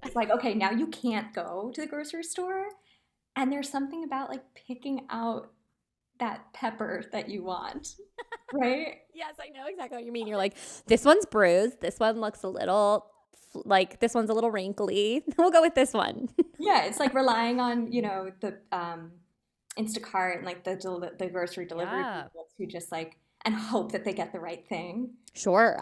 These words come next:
Speaker 2: Have you, did you have any, like, funny stories where things were not right in your Instacart?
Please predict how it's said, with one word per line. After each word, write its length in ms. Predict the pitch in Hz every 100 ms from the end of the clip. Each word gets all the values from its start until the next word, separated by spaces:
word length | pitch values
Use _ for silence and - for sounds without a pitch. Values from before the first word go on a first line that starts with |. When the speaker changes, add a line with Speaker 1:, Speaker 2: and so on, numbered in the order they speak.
| -
Speaker 2:
Have 180 | 214 196
you, 160 | 208
did 200 | - 202
you 80 | 220
have 200 | 185 156
any, 100 | 185
like, 180 | 180 180
funny 220 | 160 156
stories 360 | 165 151 151 175
where 140 | 156
things 260 | 156 151 151
were 120 | 147
not 400 | 147 135 131 -
right 440 | 170 180 202 226 -
in 180 | 220 214
your 140 | 214
Instacart? 680 | 220 - 240 240 240 254